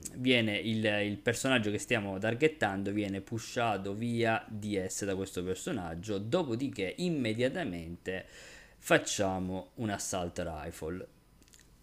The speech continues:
che deve targettare sempre quello stesso personaggio.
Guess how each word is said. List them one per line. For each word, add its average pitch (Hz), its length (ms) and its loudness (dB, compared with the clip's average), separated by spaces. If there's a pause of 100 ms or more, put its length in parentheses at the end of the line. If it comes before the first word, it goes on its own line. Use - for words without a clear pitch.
(240)
che 101 320 2
deve 101 340 2
targettare 95 600 2
sempre 82 480 -6 (160)
quello 90 260 0
stesso - 340 -6
personaggio. 69 840 -8